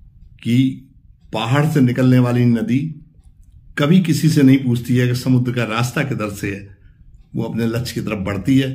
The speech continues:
और समुद्र में मिल जाती है, अपने लक्ष्य को प्राप्त कर लेती है। आप भी जिस लक्ष्य के लिए बाहर निकली हैं,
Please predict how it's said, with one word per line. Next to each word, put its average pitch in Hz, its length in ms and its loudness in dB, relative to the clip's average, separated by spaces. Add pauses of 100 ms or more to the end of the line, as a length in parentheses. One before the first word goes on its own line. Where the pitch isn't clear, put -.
(540)
और - 100 0
समुद्र 127 360 0
में 123 80 4
मिल 117 200 2
जाती 120 300 -4
है, 120 60 0
अपने 110 160 -6
लक्ष्य 107 260 -6
को - 60 -10
प्राप्त 104 340 -10
कर 131 100 -6
लेती 117 340 -4
है। 123 120 -4 (960)
आप 110 240 -4
भी 123 140 4 (840)
जिस - 340 -6
लक्ष्य 127 360 -4
के 123 80 -2
लिए 107 200 -4
बाहर 98 240 -10
निकली 113 400 -2
हैं, 131 280 -4